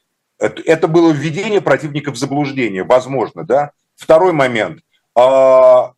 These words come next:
приковали внимание всего как бы к Бахмуту.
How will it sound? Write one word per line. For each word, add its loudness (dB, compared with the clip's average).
приковали 2
внимание -2
всего -2
как -6
бы -4
к -18
Бахмуту. -2